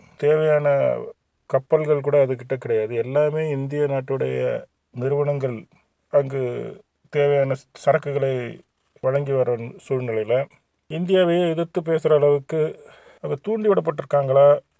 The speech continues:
இல்ல போதிய அறிவு இல்லாம பேசினாங்களாங்கிறது ஒரு முடிவு கட்ட முடியாத ஒரு பிரச்சனையா இருக்கு. பாரத பிரதமர் சாதாரணமா லட்சத்தீவுக்கு போய்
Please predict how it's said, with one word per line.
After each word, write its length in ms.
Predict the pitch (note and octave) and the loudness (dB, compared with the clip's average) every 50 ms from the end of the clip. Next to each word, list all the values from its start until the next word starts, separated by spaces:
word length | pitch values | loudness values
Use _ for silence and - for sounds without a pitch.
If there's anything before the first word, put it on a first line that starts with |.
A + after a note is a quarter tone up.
| _ _ _ _ _ | _ _ _ _ _
இல்ல 80 | E3 D3+ C#3 | -6 -6 -2
போதிய 460 | - D#3+ E3 E3+ E3 D#3+ D#3+ D3+ D3 | 0 0 2 2 4 6 8 10 8
அறிவு 220 | D3 D3+ D#3+ D#3+ | 8 6 4 0
இல்லாம 320 | D#3 D3 D3 D3 D3 D3 C#3+ | 0 4 4 4 4 4 2
பேசினாங்களாங்கிறது 920 | C3 C3+ C3+ C3 - C#3 C3+ B2+ B2+ B2+ B2+ B2+ B2+ B2 A#2+ B2 C3 D3 D3+ C#3 A#2 - - _ _ _ _ _ _ | 0 0 -2 -2 -2 -2 -2 0 2 2 2 2 2 0 -4 -2 -2 -2 -2 -2 -4 -8 -14 _ _ _ _ _ _
ஒரு 140 | D#3+ D3+ D3+ C#3+ | -2 -2 -2 0
முடிவு 260 | D3+ D#3 D#3 D#3 D3 | -2 -2 -2 -4 0
கட்ட 180 | D3 D3 C#3 C3+ | 0 2 2 2
முடியாத 280 | B2+ B2+ C3 C3+ C3+ C3+ | 0 0 0 2 2 2
ஒரு 120 | C3 B2 A2+ | 0 -2 -4
பிரச்சனையா 400 | A#2+ A2+ G#2+ - A#2+ A#2 A2 G#2 | -8 -10 -10 -10 -8 -6 -6 -6
இருக்கு. 240 | G2 F#2+ - - - _ _ _ _ | -8 -10 -16 -20 -20 _ _ _ _
பாரத 360 | A#2+ A#2+ C3 C#3+ D#3 E3 F#3 | 0 2 4 4 4 2 0
பிரதமர் 520 | E3+ D#3+ F3 E3+ D#3+ E3 F3 F3+ F3+ F3 - _ _ _ _ _ _ _ _ | 0 0 0 0 0 2 2 2 0 0 -2 _ _ _ _ _ _ _ _
சாதாரணமா 600 | C#3+ C#3+ D3 D3+ D#3+ E3 E3 E3+ F3 F3 F3 E3+ D#3 - _ _ _ _ _ _ _ | 6 6 8 8 8 6 6 2 -2 0 0 0 -2 -2 _ _ _ _ _ _ _
லட்சத்தீவுக்கு 600 | C#3+ C#3+ C#3 E3 D3+ - D3 C#3+ C#3 C3+ B2 B2+ | -6 -6 -4 -4 -6 -4 -4 -4 -4 -4 -6 -8
போய் 340 | A#2+ A2+ A2+ A2+ A2 A#2+ C3+ | -8 -8 -8 -8 -6 -8 -8